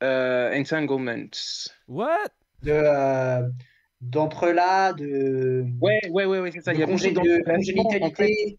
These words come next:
Speaker 1: euh, il y a, il y a beaucoup d'entrelacements entre, euh, des personnalités qui viennent du monde politique
Speaker 3: Mhm.
Speaker 1: et des personnalités qui viennent du monde médiatique.
Speaker 3: Ouais. Bah, c'est, il y a tout un épisode des Simpsons sur ça.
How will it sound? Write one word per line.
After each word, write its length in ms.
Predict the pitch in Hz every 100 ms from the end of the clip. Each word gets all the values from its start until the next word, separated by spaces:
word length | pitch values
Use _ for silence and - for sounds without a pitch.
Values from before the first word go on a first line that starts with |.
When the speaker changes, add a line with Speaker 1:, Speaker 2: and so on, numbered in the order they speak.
| 139
Speaker 1:
euh, 60 | 143 - - - _ _ _ 175 165 170 - _ _ _ _ -
il 60 | 143
y 20 |
a, 20 |
il 40 | -
y 40 |
a 20 | 147
beaucoup 240 | 160 -
d'entrelacements 800 | 165 160 - 143 143 - 208 214 -
entre, 280 | 143 - -
euh, 360 | 165 139 131 123
des 140 | 135
personnalités 680 | 143 143 147 139 143 160 165
qui 200 | - 127
viennent 340 | 113 156 160
du 120 | 127
monde 220 | 131 131 127
politique 400 | 127 127 202 131
Speaker 3:
Mhm. 40 |
Speaker 1:
et 20 |
des 80 | 120
personnalités 420 | 120 - 120 180
qui 100 | 185
viennent 180 | 120 135
du 100 | 131
monde 160 | 135 127
médiatique. 480 | 127 139 147 147 - _ _ _ _ _ _ _ _ _ _ _ _ _ _ _ -
Speaker 3:
Ouais. 160 | 123 - _ _
Bah, 80 | 131
c'est, 140 | 127 156
il 60 |
y 60 | 156
a 40 |
tout 120 | - 240
un 260 | 220 208 - _ _ _ _ _
épisode 280 | 196 165 180
des 80 | 151
Simpsons 400 | - 151 170 151
sur 180 | 139 127
ça. 240 | 131 123